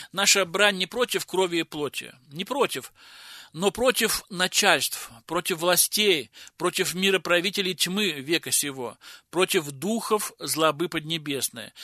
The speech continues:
писал апостол Павел, и сейчас эти духи, я бы сказал, как с цепи сорвались. Духовный воин, он не просто бдит, он, как стратег,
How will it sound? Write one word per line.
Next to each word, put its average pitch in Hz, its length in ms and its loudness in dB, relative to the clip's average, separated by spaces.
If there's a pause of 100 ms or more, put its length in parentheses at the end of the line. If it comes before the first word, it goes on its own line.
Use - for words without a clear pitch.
(140)
писал 151 320 2
апостол 143 380 -6
Павел, 180 420 4 (340)
и 156 60 -8
сейчас 226 400 2
эти 214 180 -4
духи, 202 280 -6
я 196 100 0
бы 180 100 -2
сказал, 175 400 0
как - 420 -2 (360)
с - 200 2
цепи 185 320 0
сорвались. 170 760 0 (380)
Духовный 190 540 0
воин, 185 360 4
он 165 120 -4
не 165 80 -6
просто 156 380 -2
бдит, 127 400 -10 (380)
он, 190 160 -2
как 185 140 0
стратег, - 580 0